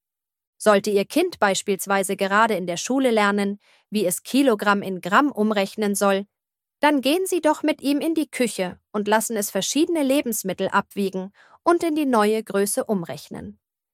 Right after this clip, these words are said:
Die Ergebnisse kann es dann in einer kreativ gestalteten Tabelle festhalten.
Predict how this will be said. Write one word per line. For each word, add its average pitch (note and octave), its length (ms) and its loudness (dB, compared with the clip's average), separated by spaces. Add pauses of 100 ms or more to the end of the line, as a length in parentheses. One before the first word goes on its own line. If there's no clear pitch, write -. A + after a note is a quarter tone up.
(200)
Die G#3+ 80 4
Ergebnisse C#4+ 720 2
kann C#4+ 240 -2
es C#4 160 -4
dann A3+ 220 2
in A3 120 -2
einer G#3 280 -2
kreativ A3 840 -2
gestalteten G3+ 720 -2
Tabelle G3+ 420 -2
festhalten. F3 760 -6